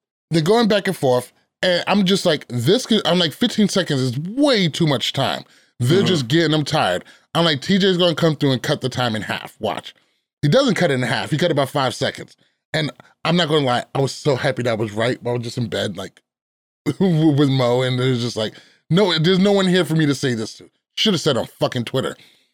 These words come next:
Speaker 1: But anyway, <laughs> cuts it down to ten seconds, and I was just like, once again, I predicted this, but I never told anybody. I was just like, first person, I was like, one or two things are gonna happen.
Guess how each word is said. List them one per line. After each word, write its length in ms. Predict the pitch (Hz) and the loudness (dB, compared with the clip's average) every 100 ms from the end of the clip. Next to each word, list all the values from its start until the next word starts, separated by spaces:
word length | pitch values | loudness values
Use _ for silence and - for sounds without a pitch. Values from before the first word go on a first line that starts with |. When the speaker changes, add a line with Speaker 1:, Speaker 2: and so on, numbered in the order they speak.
| _ _ - | _ _ -2
Speaker 1:
But 140 | - 208 | 0 4
anyway, 360 | 214 139 107 - _ | 4 2 -2 -8 _
<laughs> 180 | _ - | _ -2
cuts 240 | 226 208 | -2 0
it 60 | 196 | 0
down 160 | 190 | 2
to 80 | 175 | 0
ten 220 | 170 175 | 0 -2
seconds, 440 | 147 147 135 135 117 - | 0 -2 0 -2 -4 -2
and 100 | 160 | 0
I 80 | 165 | 0
was 80 | 156 | 0
just 100 | 147 | 0
like, 160 | 135 - _ _ _ _ | -2 -8 _ _ _ _
once 200 | 143 170 | 0 2
again, 380 | 196 185 202 180 - _ - | 2 2 2 0 -6 _ -4
I 80 | 151 | -2
predicted 460 | - 180 220 185 143 | 2 2 2 0 2
this, 260 | 147 143 - _ _ - | 2 0 -8 _ _ -4
but 80 | 117 | 0
I 40 | |
never 200 | 139 151 | 0 0
told 220 | 131 160 | 0 0
anybody. 380 | 117 98 95 - _ _ | 0 -2 -6 -8 _ _
I 60 | 127 | -2
was 80 | 135 | 0
just 80 | 139 | 0
like, 120 | - _ _ _ - | -2 _ _ _ 0
first 240 | 208 190 | 0 2
person, 260 | 175 156 - | 0 0 0
I 60 | 160 | -2
was 100 | 151 | 0
like, 200 | 147 - - | 0 -2 0
one 240 | 143 214 | 2 4
or 60 | 196 | 2
two 140 | 190 | 0
things 180 | 160 147 | 0 0
are 40 | 127 | 0
gonna 120 | 113 | 0
happen. 240 | 92 73 | -4 -10